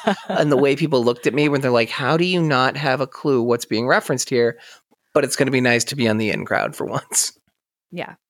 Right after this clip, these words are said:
Speaker 2: I will
Speaker 1: So
Speaker 2: say my favorite, uh, this movie was really good. I love Arsenio Hall. I feel like he needed more parts. I feel like he did not get enough roles in his career.
Speaker 1: Oh, I thought you meant in this movie. I was like, "Dude, he had, like, four <laughs> roles in this movie."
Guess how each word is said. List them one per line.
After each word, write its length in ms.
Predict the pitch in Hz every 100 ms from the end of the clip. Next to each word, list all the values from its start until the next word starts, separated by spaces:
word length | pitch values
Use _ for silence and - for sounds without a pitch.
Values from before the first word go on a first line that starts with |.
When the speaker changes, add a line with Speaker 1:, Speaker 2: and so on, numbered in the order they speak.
| _ _ _ _ -
Speaker 2:
I 80 |
will 120 | 135 175
Speaker 1:
So 120 | 208
Speaker 2:
say 240 | 139 127
my 180 | 123 120
favorite, 480 | - 156 180 180 - _
uh, 120 | 117 117
this 200 | 143 -
movie 240 | 160 139
was 160 | 104 131
really 240 | 110 104
good. 240 | - - - _ _ _ _ _ _ _ _ _ _ _ _ _ _ _ _ _ _
I 200 | 135 131
love 320 | 120 110 110
Arsenio 480 | 107 107 113 107 101
Hall. 460 | 104 107 110 - _ _ _ _ _ -
I 180 | 139 123
feel 180 | 127
like 140 | 113 113
he 200 | - 113
needed 300 | 110 104 113
more 240 | 107 92
parts. 580 | - 82 87 - - - _ _ -
I 60 | 127
feel 180 | 131
like 120 | 107 127
he 100 | -
did 120 | -
not 220 | 107 120
get 120 | 120
enough 260 | 107 104 -
roles 300 | 113 107 117
in 100 | 107
his 160 | 104 -
career. 540 | 117 104 110 139 156 _ - - _ -
Speaker 1:
Oh, 220 | 208 190
I 80 | -
thought 200 | 220 262
you 60 | 277
meant 160 | 269
in 180 | 202 202
this 140 | 185 208
movie. 280 | 214 196
I 40 | 170
was 120 | 175
like, 160 | 180 175
"Dude, 160 | 170
he 140 | - 175
had, 140 | 165
like, 160 | 180 -
four 280 | - 156
<laughs> 140 | 170 202
roles 220 | - -
in 80 | 196
this 200 | - -
movie." 480 | 214 - - -